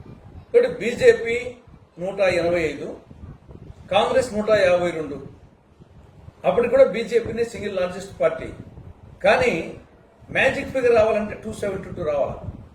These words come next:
కాబట్టి మిగతా పార్టీల సపోర్ట్ కావాలి. ఆ నేపథ్యం చూసినప్పుడు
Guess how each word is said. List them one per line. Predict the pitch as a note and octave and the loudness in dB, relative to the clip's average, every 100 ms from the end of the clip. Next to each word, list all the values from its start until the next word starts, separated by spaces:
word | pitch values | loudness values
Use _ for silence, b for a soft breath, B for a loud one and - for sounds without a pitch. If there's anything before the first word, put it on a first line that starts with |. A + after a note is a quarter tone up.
| - - | -20 0
కాబట్టి | C4+ C#4 | 4 4
మిగతా | A3+ C4 B3+ A#3+ | 4 2 2 0
పార్టీల | G#3+ G3 - F#3+ F#3+ - - - - | 0 0 -2 -6 -6 -8 -16 -14 -6
సపోర్ట్ | F#3 F#3 - | -4 -4 -4
కావాలి. | C#3+ A#2+ A2 - - - - - - - - - | -2 -2 -2 -6 -14 -8 -6 -6 -8 -16 -16 -4
ఆ | G3+ | 0
నేపథ్యం | C4+ C4+ C#4+ D4+ D4 B3 | 4 4 2 0 -2 -4
చూసినప్పుడు | A3+ - G3+ - F3 - | -6 -6 -8 -6 -6 -6